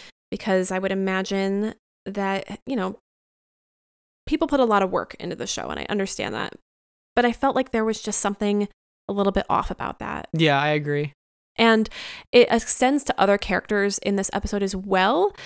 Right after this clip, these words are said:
Speaker 1: And I just, I don't know why it's happening. And it's
Speaker 2: Mm-hmm.
Speaker 1: frustrating that it's happening. And whether it be intentional or unintentional, it is present, and it's clear that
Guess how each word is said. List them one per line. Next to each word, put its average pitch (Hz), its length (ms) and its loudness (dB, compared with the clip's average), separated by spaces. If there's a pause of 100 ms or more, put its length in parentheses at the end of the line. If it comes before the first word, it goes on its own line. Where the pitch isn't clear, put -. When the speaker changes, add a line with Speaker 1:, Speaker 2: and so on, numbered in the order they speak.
(1500)
Speaker 1:
And 262 120 -4
I 285 80 -2
just, - 260 -8 (120)
I 247 80 4
don't 285 200 4
know 247 180 6
why 208 300 4
it's 254 160 2
happening. - 480 -4 (280)
And 214 180 4
it's - 180 0
Speaker 2:
Mm-hmm. 180 140 2
Speaker 1:
frustrating 240 480 4
that 202 100 2
it's 196 120 -2
happening. - 480 -8 (380)
And 208 560 2 (340)
whether 226 260 4
it 226 80 2
be 226 120 2
intentional 240 520 0
or - 160 0
unintentional, 240 640 0
it 202 140 -2
is 190 120 -2
present, 277 640 0
and 190 120 0
it's - 180 -2
clear 214 560 -2
that 196 280 0